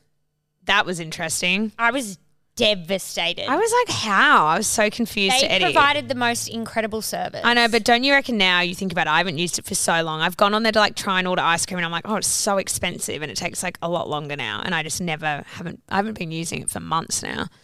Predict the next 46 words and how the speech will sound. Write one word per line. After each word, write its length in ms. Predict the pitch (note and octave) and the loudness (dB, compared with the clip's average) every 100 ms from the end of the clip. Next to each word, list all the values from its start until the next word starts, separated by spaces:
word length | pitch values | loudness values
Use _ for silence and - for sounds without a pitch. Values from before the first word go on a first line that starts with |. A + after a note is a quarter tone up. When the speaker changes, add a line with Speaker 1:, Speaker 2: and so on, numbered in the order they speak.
| _ _ _ | _ _ _
Speaker 2:
I 100 | A3 | -4
used 320 | A3 A#3 A3 | -4 -6 -8
it 120 | C4+ - | -10 -6
to 60 | C4 | -4
order 220 | A3 G#3 | -4 -6
plant 380 | - F3+ D#3 A#2+ | -10 -18 -18 -10
water 200 | D3 G3+ | -2 0
Speaker 1:
Mm. 60 | |
Speaker 2:
recently. 460 | F#3 F3+ A#3 _ G#3+ | 0 -4 -10 _ -4
Speaker 1:
Yeah. 160 | G3 - G3 | -2 -4 -4
Did 160 | A3 | 0
you 120 | B3 | 4
notice 300 | B3 G#3+ C4 - | 6 6 4 2
how 120 | A#3+ | 2
expensive 500 | A3 - G3+ - B3 | 2 -2 -2 -2 -4
it's 140 | D4 | -4
gone 160 | - C4 | 0 4
Speaker 2:
Yeah, 160 | C#4 E4 | 6 6
Speaker 1:
though? 60 | |
Speaker 2:
it's 80 | C5 | 4
expensive. 560 | B4 - F3+ F3+ - - _ | 0 -8 -14 -14 -18 -20 _
Speaker 1:
Yeah, 180 | A#3 G#3 | 2 2
'cause 120 | G#3+ | 2
I 200 | A3+ A3+ | 4 4
was 140 | B3 B3+ | 4 0
like, 180 | C4 - | -4 -4
"Why?" 180 | B3 B3 | -2 2
And 80 | G#3+ | 2
Eddie's 180 | G#3 | 2
like, 100 | G#3 | 0
"It 80 | A#3 | -2
used 140 | G#3 G3+ | -2 0
to 80 | |
be 80 | A#3 | 0
so 240 | - G#3+ G3+ | 2 4 2
cheap. 360 | - G3+ G3 | 2 2 2
That's 160 | E3+ E3 | -4 -2
why 80 | F#3+ | -2
we 80 | F3+ | 0
used 200 | E3+ - | -2 -4
to 60 | E3+ | -6
use 280 | E3 G3 | -4 -2
it." 100 | E3+ C#3+ | -2 0
And 180 | E3+ E3+ | -2 -2
it 80 | - | -4
was 180 | F3 | -8